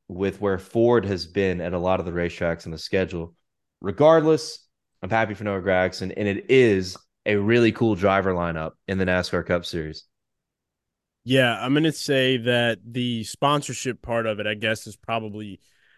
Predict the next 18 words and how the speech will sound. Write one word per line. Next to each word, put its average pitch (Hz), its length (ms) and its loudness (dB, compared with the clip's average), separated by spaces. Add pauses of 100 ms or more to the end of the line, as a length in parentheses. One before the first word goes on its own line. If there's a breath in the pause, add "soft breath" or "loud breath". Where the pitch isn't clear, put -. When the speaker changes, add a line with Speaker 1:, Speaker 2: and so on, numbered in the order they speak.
(200)
Speaker 2:
uh, 101 340 -8 (300)
one 131 320 2
that 113 140 -2 (140)
people 131 280 -4
are 120 80 0
gonna 113 400 -2
be 101 180 -10
speculating 113 720 -2
next. 95 440 -10
Like, 92 260 -10
you - 80 -12
know, 98 60 -12
you 113 180 -12
mentioned 113 420 -4
a 107 40 -4
lot 107 260 0
of 104 160 -2
the, 98 460 -2